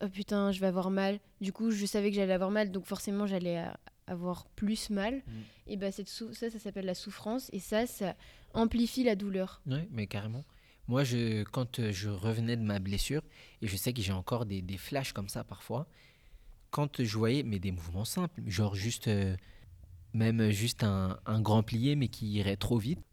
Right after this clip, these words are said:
Speaker 2: ou un passage où t'es en fait carrément à genoux au début, vraiment, je fermais les yeux comme ça, j'avais un,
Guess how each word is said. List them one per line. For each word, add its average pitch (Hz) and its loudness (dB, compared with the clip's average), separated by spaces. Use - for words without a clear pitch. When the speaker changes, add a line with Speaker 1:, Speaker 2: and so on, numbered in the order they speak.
Speaker 2:
ou 107 0
un 110 0
passage 123 2
où 107 -2
t'es 104 0
en 101 0
fait - -4
carrément 107 0
à 107 4
genoux 117 2
au 110 2
début, 98 0
vraiment, 110 0
je 104 -2
fermais 110 -2
les 98 0
yeux 143 -2
comme 113 -2
ça, 143 -4
j'avais 95 -4
un, 98 -4